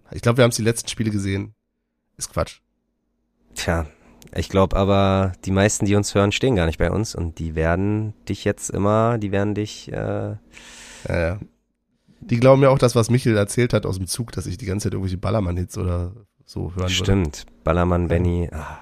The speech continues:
Speaker 2: krass. Also
Speaker 1: Das ist ein schl-, eine schlimme Sache mit diesem Image.
Speaker 2: irgendwann, mi-,
Speaker 1: Genau.
Speaker 2: weißt du noch, wo wir ganz am Anfang unserer Podcast-Karriere, äh, unsere Lieblingsstadiongesänge und Lieblings-, äh, Union-Lieder
Speaker 1: Mhm.
Speaker 2: gerankt haben? Irgendwann werden wir Bennys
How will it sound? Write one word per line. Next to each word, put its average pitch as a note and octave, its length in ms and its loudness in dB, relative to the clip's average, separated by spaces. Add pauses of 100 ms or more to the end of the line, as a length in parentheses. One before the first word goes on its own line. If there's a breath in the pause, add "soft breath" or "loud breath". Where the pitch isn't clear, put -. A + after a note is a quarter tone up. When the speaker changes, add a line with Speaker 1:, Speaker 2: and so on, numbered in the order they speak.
Speaker 2:
krass. - 460 -16
Also F#2+ 260 0
Speaker 1:
Das F2 100 0
ist - 60 -10
ein A2 280 -6
schl-, - 260 -12
eine A2 120 -2
schlimme B2 180 0
Sache D#3+ 160 4
mit A2 120 2
diesem G2 180 -2
Image. - 380 -4 (320)
Speaker 2:
irgendwann, D3+ 420 8
mi-, D3 120 8
Speaker 1:
Genau. G#2 140 0 (140)
Speaker 2:
weißt C3+ 220 8
du - 20 8
noch, D#3 140 8
wo B2 160 2
wir B2 100 8
ganz C3 200 4
am C#3 100 4
Anfang C3+ 540 4
unserer A#2+ 540 2
Podcast-Karriere, A2 1400 2
äh, - 40 -4
unsere G2 260 0
Lieblingsstadiongesänge C3+ 1700 2
und G#2 220 0
Lieblings-, A#2+ 640 -2
äh, G2+ 40 -2
Union-Lieder C#3 1700 2
Speaker 1:
Mhm. B2 80 -4
Speaker 2:
gerankt B2 460 6
haben? D3 180 4
Irgendwann A#2 380 2
werden G#2+ 320 4
wir G#2+ 360 4
Bennys A2+ 840 2